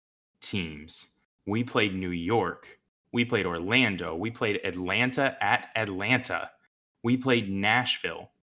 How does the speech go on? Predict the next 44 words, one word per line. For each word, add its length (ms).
We 160
played 440
L 280
A. 320
Well, 240
L 140
A 40
is 100
not 160
great. 180
Um, 420
<laughs> 40
we 140
played 240
L 180
A 80
on 120
a 60
red 240
card 240
and 140
did 240
beat 240
them. 200
Uh, 320
we, 160
<laughs> 100
we 280
are 140
playing, 520
we 80
just 320
played 300
Philadelphia. 760
In 280
these 220
last 440
couple 300
days, 480
we 240
went 320
from 220
playing 520
Atlanta 600